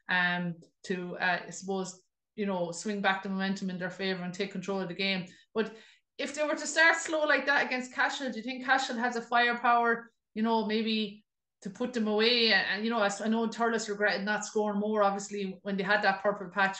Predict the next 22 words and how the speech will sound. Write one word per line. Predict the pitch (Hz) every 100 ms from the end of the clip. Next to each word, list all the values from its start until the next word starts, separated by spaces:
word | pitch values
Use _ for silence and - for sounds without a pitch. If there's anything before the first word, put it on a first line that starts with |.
| -
but | 190 - _ _ _ _
have | 226 220
you |
seen | 220 269
enough | 262 254 262
in | 233
the | 220
Cashel | 254 240 233
forwards | 220 233 233 214
to | 208
say | 208 220 214
that, | 202 196 -
you | 202
know, | 202
Clonoulty | - 202 208 208
couldn't | - 208
afford | 190 202 190
a |
slow | 185 185 190
start | - 180 180
against | 175 175 -
them? | 156